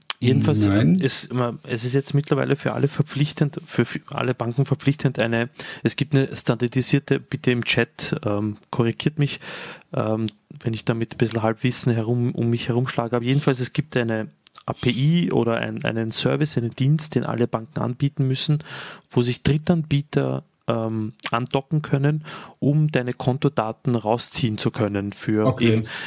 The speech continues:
Speaker 1: eben dieser Dienst Outbank, der vereint all deine Konten zu einem virtuellen, wo du all deine Einnahmen, Ausgaben siehst und somit einen Gesamtfinanzstatus siehst.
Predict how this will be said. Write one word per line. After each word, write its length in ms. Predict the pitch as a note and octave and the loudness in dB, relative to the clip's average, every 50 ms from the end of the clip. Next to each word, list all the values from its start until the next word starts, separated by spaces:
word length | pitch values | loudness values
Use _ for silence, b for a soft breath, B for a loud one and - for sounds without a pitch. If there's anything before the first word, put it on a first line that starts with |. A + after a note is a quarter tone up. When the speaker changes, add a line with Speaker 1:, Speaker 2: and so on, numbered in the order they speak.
| B B - | B B 0
Speaker 1:
eben 380 | A2 G#2+ A2+ A2+ A2 G#2+ G#2 | 0 0 0 -2 -2 -2 -4
dieser 240 | - - A#2 G#2+ A2 | -4 -4 -2 -2 -2
Dienst 340 | - - - A#2+ - - - | -2 0 -2 -2 0 2 0
Outbank, 580 | G#2+ B2 B2+ - - - C3 B2+ C3 - - | 0 0 -2 -2 -2 -2 -2 -2 -2 -4 -2
der 220 | - A#2+ A2 A2 A2 | 0 0 0 0 -2
vereint 480 | - - - A2+ - G#2+ A2+ C3 - | -4 -2 -4 -2 -2 -2 -4 -2 -2
all 180 | - A#2+ B2 B2+ | -2 -2 -2 0
deine 220 | A#2+ B2+ A#2+ A#2+ | 0 0 0 0
Konten 560 | - - - A#2 A#2 A#2 _ - B2 A#2 A2+ - | -2 0 -2 -2 -2 -2 _ -2 -2 -2 -2 -4
zu 260 | - - - G#2+ G#2+ - | -6 -6 -6 -6 -4 -4
einem 360 | A2 G#2+ G#2+ A2 G#2+ G#2 - | -4 -4 -2 -4 -4 -2 0
virtuellen, 640 | A#2 A2 - A#2+ A2+ A#2+ C3+ D3+ E3 E3 D3+ B2 | -2 0 2 0 2 2 2 2 2 0 0 2
wo 100 | A#2+ A#2 | 0 0
du 160 | - B2+ A2 | 0 0 -2
all 240 | - - A#2 A#2+ A#2 | -2 -2 -2 -2 -2
deine 360 | G#2+ - A2 G#2+ A2 G#2+ G#2 B B B B B B B B | -2 -2 -2 -2 -2 -4 -4 B B B B B B B B
Einnahmen, 440 | B A#2 A#2 B2 B2 A#2 A#2 A2+ A2 | B 0 0 2 0 0 0 0 0
Ausgaben 500 | G#2+ A2 A#2+ - - - C3 B2+ A#2+ A#2 | 0 -2 -2 -2 0 0 0 0 0 0
siehst 300 | - - B2+ - - - | 0 0 0 0 0 -2
und 140 | A#2+ - - | -2 0 0
somit 260 | - A#2+ A2+ A2+ - | -2 -2 0 0 -2
einen 180 | A2+ A2+ A2 | -2 -2 -2
Gesamtfinanzstatus 1400 | - A#2+ A2 - A2+ G#2+ G#2+ A2 - - - - - A2 G#2 F#2+ G2 - - - - G2 F#2+ - - B2 - - | -2 -2 -2 0 -2 -2 -4 -6 -8 -10 -10 -8 -4 -4 -2 -2 0 -2 -2 0 -2 -4 -4 -4 -4 -2 -2 -2
siehst. 380 | - G#2+ G2+ G2 - - - | -2 -4 -4 -4 -8 -10 -12